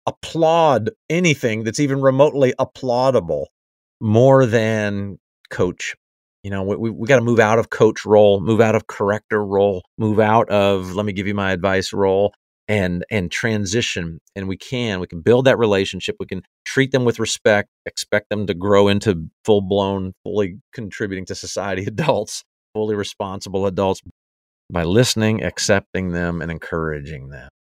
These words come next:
And I think every now and then they may come back and go, "Hey, you know, you really weren't so dumb after all, Mom and Dad. And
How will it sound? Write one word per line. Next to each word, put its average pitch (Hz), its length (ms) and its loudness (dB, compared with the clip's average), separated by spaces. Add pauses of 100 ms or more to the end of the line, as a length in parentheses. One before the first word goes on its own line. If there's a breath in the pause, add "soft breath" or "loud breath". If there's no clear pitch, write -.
(300)
And 156 460 -6
I 196 60 -6
think 185 140 -6
every 156 200 0
now 139 160 2
and 123 80 2
then 110 80 0
they 107 60 2
may 110 140 2
come 110 160 -4
back 101 120 4
and 95 80 -4
go, 98 100 0
"Hey, 156 220 -2
you 139 80 0
know, 147 80 0
you 151 180 0
really 151 200 2
weren't 139 200 0
so 131 120 2
dumb 127 240 0
after 131 300 0
all, 85 80 0
Mom 85 260 -4
and 85 100 -8
Dad. 92 280 -2
And 87 140 -6